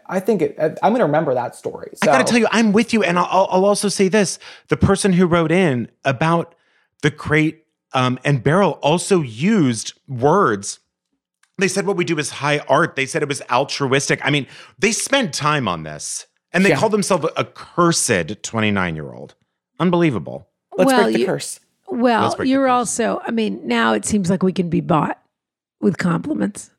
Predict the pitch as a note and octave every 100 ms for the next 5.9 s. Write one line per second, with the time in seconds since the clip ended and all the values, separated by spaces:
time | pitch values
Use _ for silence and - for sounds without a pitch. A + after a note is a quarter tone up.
0 | - A#3 E4+ E4+ G3+ F#3+ - F#3+ F#3+ F3+
1 | F#3 - F#3+ - G3 G3 - G3+ F#3+ -
2 | G#3+ G3+ G#3+ F#3+ G3+ G3+ G#3+ G3+ - -
3 | G#3+ G#2+ G#2 G2 A#2 A#2+ G2+ F#2 D#2+ F#2+
4 | G#2 G2+ F2 E2+ F2 E2+ E2+ - D#2 C#2+
5 | D2 E2+ D2+ C#2 C2 - G1+ -